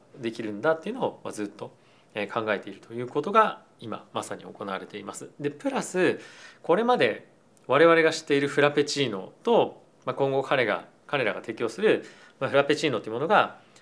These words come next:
まあ、変わってきてしまうんじゃないかということも、まあ、懸念されていたりですとか、まあ、あとはですね、今、えー、これまでであれば、まあ、三ヶ月間、働き始めてから三ヶ月間、うん、バリスタの方が、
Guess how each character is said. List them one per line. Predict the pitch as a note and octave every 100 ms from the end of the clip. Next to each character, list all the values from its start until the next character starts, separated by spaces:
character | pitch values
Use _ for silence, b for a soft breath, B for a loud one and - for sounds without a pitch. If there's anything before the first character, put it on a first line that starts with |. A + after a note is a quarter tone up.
| -
ま |
あ、 | -
変 | D#3
わ | D#3+
っ |
て | E3
き | - -
て | D3
し | A#2+
ま | B2
う |
ん | A2+
じ |
ゃ | G2+
な |
い | G2+
か | A2
と | -
い |
う |
こ | E3+
と | -
も、 | B2 F2+ -
ま |
あ、 | A2
懸 | C3
念 | A#2 G#2+
さ | A2
れ | A2
て | A#2
い | A#2
た | A#2+
り | G2 -
で | G#2
す |
と | -
か、 | - E3 B2+ B B B -
ま | D#3+
あ、 |
あ |
と | A#3+
は | A#3+
で | G#2
す | -
ね、 | A2 G2+
今、 | F3+ D3+ G#2 - b b b -
え | A2+
ー、 | A2
こ | -
れ | A#3+
ま | C4
で | A#3+
で | F3+
あ | E3
れ | D#3+
ば、 | F3 E3+ A#2
ま |
あ、 |
三 | G2+ - A3
ヶ | A3+ B3
月 | B3 B3
間、 | D#3 A2+ - - _ b b
働 | - D#3+ F#3 F#3+
き | -
始 | F#3+
め | G3
て | F#3
か | E3
ら | A#2+
三 | - G3
ヶ | A3
月 | B3 A#3+ -
間、 | F#3 E3+ F3 _ -
う | A3+
ん、 | D#3 - _ B B B B
バ | - C#3+
リ | D#3+
ス | -
タ | D3+
の | C#3+
方 | D#3+ D3+
が、 | C3+ E3 G2+